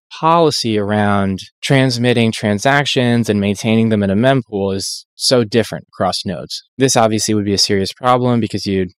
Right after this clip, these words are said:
get issues like you could have blocks that had the same transaction in it twice, or you could just get two different chain state. Your node might not see transactions that are on a-,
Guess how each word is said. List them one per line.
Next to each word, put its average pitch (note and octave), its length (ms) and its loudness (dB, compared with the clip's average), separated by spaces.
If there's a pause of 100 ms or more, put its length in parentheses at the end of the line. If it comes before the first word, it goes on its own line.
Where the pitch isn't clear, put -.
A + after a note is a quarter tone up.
get A2+ 160 2
issues G#2 480 0
like F2+ 220 -6 (160)
you G#2 100 -6
could G#2+ 100 0
have F#2+ 340 -2
blocks G2 520 0
that F#2+ 180 -6
had F#2 240 -2
the F#2 80 -10
same G2+ 240 -2
transaction F#2 680 -2
in F2+ 120 -4
it F2 120 -6 (100)
twice, G#2+ 560 2
or E2+ 180 -8 (120)
you G#2 100 -4
could G2 100 0
just - 160 2
get - 160 -2
two G2+ 280 0
different F#2 320 -4
chain A2 280 2
state. G#2 540 0
Your A#2 220 0
node G#2 420 4
might G2+ 160 -2
not F#2 160 -8
see G2+ 220 -4
transactions G2+ 960 -2 (120)
that G2 260 -4
are F2+ 220 -2 (200)
on G2 260 -2
a-, F2+ 240 -6